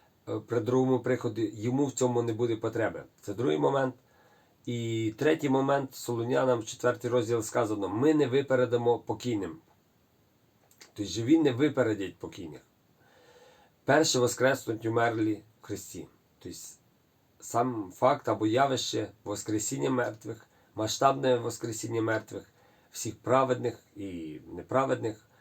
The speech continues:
тобто масове воскресіння, це буде також признаком того, що саме Христос прийшов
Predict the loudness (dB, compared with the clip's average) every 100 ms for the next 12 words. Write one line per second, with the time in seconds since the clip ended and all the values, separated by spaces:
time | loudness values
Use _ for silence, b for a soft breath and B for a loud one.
0 | b -16 -6 0 0 0 -2 -2 -2 -6
1 | -6 -6 -6 -4 -4 -4 -2 -2 0 -2
2 | -2 -4 -2 -2 0 -2 -4 -6 B B
3 | _ 4 6 4 0 -4 0 0 0 -4
4 | -6 -8 0 0 0 -10 b b b _
5 | -6 -2 -2 -2